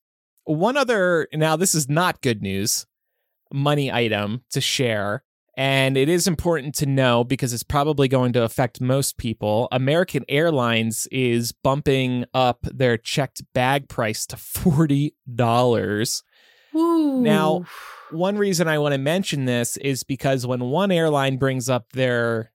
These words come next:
Speaker 1: bag prices, others tend to follow. So your favorite airline might be raising their prices too over the next year.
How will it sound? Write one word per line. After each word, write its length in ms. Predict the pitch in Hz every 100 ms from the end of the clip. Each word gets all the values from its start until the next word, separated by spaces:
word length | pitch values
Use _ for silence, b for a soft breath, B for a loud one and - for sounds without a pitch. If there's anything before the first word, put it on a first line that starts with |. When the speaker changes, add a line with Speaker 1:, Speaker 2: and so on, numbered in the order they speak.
| _ 135
Speaker 1:
bag 400 | 131 123 117 -
prices, 720 | 127 113 - 113 110 113 - -
others 380 | 127 123 120 -
tend 220 | 127 117
to 60 |
follow. 880 | - - 165 139 110 98 82 95 151 - _ b b b b
So 600 | - 135 123 117 113 - _ -
your 240 | 127 120
favorite 400 | - 139 127 123 127
airline 420 | 123 117 113 117
might 240 | 117 113
be 320 | 117 110 107 -
raising 480 | 131 131 123 123 117
their 160 | 123 123
prices 600 | 131 113 - 113 - -
too 580 | 143 127 113 107 127 - _ _ _ _
over 220 | 127 113 113
the 100 | 110
next 400 | 110 - - 113
year. 440 | 107 101 101